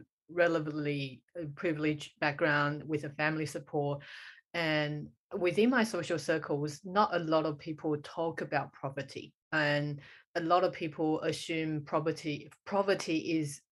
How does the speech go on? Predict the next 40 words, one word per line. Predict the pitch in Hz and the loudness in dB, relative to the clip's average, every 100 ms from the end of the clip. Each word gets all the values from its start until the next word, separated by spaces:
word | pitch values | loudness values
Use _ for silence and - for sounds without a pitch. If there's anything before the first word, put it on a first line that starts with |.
| - | -4
uh, | 160 151 | -2 0
uh, | 175 156 | -2 -2
like | 147 165 180 | -2 0 0
you | 170 | -2
said, | - 175 | 2 2
is | 165 143 | 2 -2
re-, | 165 | -4
quite | - - 180 | -4 0 0
invisible | 165 160 151 180 202 170 | 0 -2 0 4 2 2
in | 151 156 | 0 -2
Australia. | 147 - 147 143 151 147 | -4 -2 -2 0 -2 -2
We | 160 | -2
don't | 175 180 | 0 -2
see | 180 - 160 | -4 -2 0
it, | 156 - | 0 -2
and | 156 | -4
people | 165 147 165 147 - - - _ _ _ _ | -4 0 0 0 -4 -18 -20 _ _ _ _
often | - 156 - 175 156 151 | -2 -2 -2 -2 0 -2
just | 156 147 143 - | 0 -2 -2 -8
brush | - 151 147 | -2 -2 0
aside | 151 - 147 143 | -2 2 2 2
saying | 147 143 | -2 -2
that, | 139 - | -2 0
"Oh, | 147 | -2
it's | 135 - | -2 -4
not | 156 151 | -6 -2
really | 151 | -2
happening." | 147 143 143 151 147 147 147 151 147 - - | -2 -4 -2 -2 0 0 0 -2 -6 -14 -10
What | 208 185 226 | -6 4 6
do | 254 | 8
you | 262 | 6
think | 240 226 214 - | 6 6 6 4
that | 170 151 160 | 4 4 4
there's | 165 160 170 | 2 2 2
a | 165 147 | 2 0
stigma | - - 202 180 160 143 - | -4 -4 -4 0 4 4 2
in | 165 156 151 | -2 -2 0
the | 151 | -2
society | 160 143 147 156 156 151 | -2 -2 2 4 2 2
of | 156 143 | 0 0